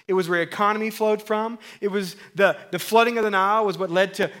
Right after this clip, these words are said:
their being able to grow their crops. I mean, the, the Nile was the center hub of life. And the Egyptians, they worshiped a, the god of the Nile. And the god's name,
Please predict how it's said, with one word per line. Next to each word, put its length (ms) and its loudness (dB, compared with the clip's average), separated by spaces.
their 140 -2
being 260 -10
able 140 -4
to 80 -6
grow 180 0
their 140 0
crops. 680 0
I 40 0
mean, 160 -2
the, 100 -2
the 160 -8
Nile 400 4
was 220 0
the 120 -6
center 460 -8
hub 400 -2
of 180 -4
life. 420 0
And 160 -8
the 220 -8
Egyptians, 540 -8
they 100 -2
worshiped 600 -4
a, 460 -6
the 100 -4
god 480 2
of 240 -2
the 100 -6
Nile. 460 0
And 280 -8
the 100 -2
god's 380 2
name, 400 -6